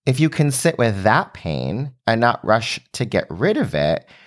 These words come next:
you will be able to make that mental shift you want to make. This is the part that people have trouble doing, though.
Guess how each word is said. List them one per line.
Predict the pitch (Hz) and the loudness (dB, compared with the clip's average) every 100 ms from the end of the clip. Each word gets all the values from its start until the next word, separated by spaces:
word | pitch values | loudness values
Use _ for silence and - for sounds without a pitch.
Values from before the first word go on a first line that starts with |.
| _ | _
you | 123 160 | 0 2
will | 127 175 | 4 2
be | 135 107 92 | 2 0 0
able | 90 87 | 0 -4
to | 90 | -2
make | 85 82 | -2 0
that | 90 | -2
mental | 85 85 - 85 | 0 -2 -2 -6
shift | - 82 - | -4 -4 -4
you | 85 | -4
want | 78 - | -4 -4
to | - | -6
make. | 92 120 90 - - - _ _ _ _ _ _ _ _ _ _ _ _ _ - | -2 0 0 -6 -20 -20 _ _ _ _ _ _ _ _ _ _ _ _ _ 0
This | 180 175 | 0 2
is | 202 147 | -2 2
the | 135 | 0
part | 127 - 113 - - | 2 2 2 2 2
that | 92 90 - | 2 2 0
people | 123 123 101 | -6 -4 -2
have | 87 | -2
trouble | - 80 82 | -2 -2 -4
doing, | 80 107 113 85 73 | -4 0 2 0 -2
though. | 57 50 | -2 -4